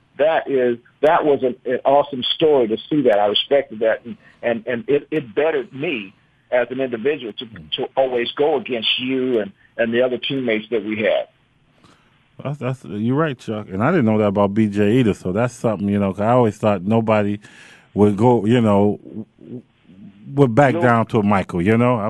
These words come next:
Speaker 2: feel Michael bully, you know, people.
Speaker 1: Hey, little boy from Iowa, you know, that's like a little boy. He probably still look like a little boy, but B J Armstrong, he, he gave Mike what Mike needed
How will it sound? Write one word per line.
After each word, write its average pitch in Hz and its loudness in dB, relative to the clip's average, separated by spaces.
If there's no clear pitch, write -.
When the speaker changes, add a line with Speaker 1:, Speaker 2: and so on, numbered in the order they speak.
Speaker 2:
feel 110 0
Michael 107 0
bully, 104 0
you 95 -2
know, 95 -2
people. 90 -6
Speaker 1:
Hey, 113 -4
little 151 -8
boy 185 0
from 156 -10
Iowa, 156 4
you 175 2
know, 156 2
that's 170 0
like 165 2
a 170 2
little 180 4
boy. 170 2
He 233 -4
probably 202 2
still 233 4
look 170 0
like 151 2
a 160 -2
little 156 2
boy, 143 2
but 135 -2
B 214 0
J 202 2
Armstrong, 185 2
he, 220 -2
he 214 -2
gave 170 -2
Mike 170 -2
what 156 -4
Mike 165 2
needed 151 -4